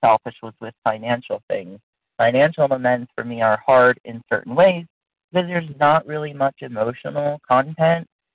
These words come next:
you know, to relieve that, uh, baggage and kind of clean up the past with my ex-wife. And by the way, I did offer her some money for, for counseling and to try to help her, you know,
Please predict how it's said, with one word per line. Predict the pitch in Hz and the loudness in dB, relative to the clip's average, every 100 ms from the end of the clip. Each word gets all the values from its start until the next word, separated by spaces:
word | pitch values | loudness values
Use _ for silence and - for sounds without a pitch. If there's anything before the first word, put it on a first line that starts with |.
| _ | _
you | 139 | 0
know, | 147 151 | 0 0
to | 127 | -2
relieve | 131 131 147 151 147 - - | -2 -2 -8 -12 -14 -20 -6
that, | 127 123 127 120 - | 2 6 6 4 0
uh, | 123 117 113 104 | 2 4 4 2
baggage | 123 127 127 127 120 | 2 2 0 -4 -4
and | 120 117 | -14 -16
kind | - 117 | -10 -10
of | - | -10
clean | - 127 | -10 -4
up | 123 - | -4 -6
the | 127 | -6
past | 120 117 117 _ _ _ _ _ | 0 2 0 _ _ _ _ _
with | 123 120 | -4 -2
my | 127 113 | 2 2
ex-wife. | 113 _ - 127 123 127 | 2 _ 2 4 4 2
And | 123 | 2
by | 143 | 4
the | 143 | 4
way, | 139 131 | 6 6
I | |
did | 131 151 | 4 4
offer | 110 127 - 123 | 4 4 2 0
her | 123 127 | -2 -2
some | 123 117 | -8 -2
money | 127 143 135 131 | 0 0 -6 -8
for, | 113 - _ | -8 -8 _
for | 120 107 - _ _ _ - | 0 0 -2 _ _ _ -2
counseling | 139 143 - 135 131 131 127 | -2 -2 -6 -6 -4 -6 -8
and | 117 113 | -10 -14
to | 113 | -6
try | - 113 | 0 2
to | 110 | 2
help | 131 117 - | 0 0 2
her, | 120 110 113 _ _ _ | 2 4 0 _ _ _
you | 120 | -8
know, | 113 | -4